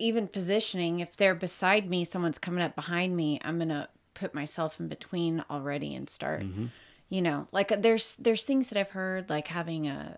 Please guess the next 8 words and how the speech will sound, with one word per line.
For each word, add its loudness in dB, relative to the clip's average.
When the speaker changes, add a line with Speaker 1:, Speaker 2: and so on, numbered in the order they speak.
Speaker 1:
a -10
secret -4
word -6
or -6
something -6
within -8
your -10
family -6